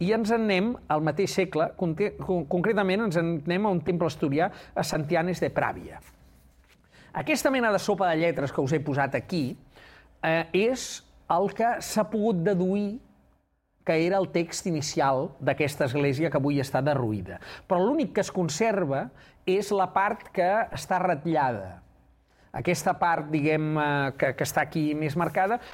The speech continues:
és d'aquí han pogut deduir què hi deia el text. Per què? Perquè era un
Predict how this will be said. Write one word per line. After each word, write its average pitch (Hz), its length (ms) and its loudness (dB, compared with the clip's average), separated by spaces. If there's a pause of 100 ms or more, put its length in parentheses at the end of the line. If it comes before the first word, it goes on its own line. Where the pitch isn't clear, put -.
(140)
és 196 240 0
d'aquí 240 400 0 (320)
han 247 240 2
pogut 226 380 0
deduir 185 440 2
què 196 140 2
hi 170 140 2
deia 127 340 2
el 110 160 -6
text. 101 340 -10
Per 196 200 2
què? 196 120 2 (460)
Perquè 156 300 0
era 294 100 2
un 226 160 2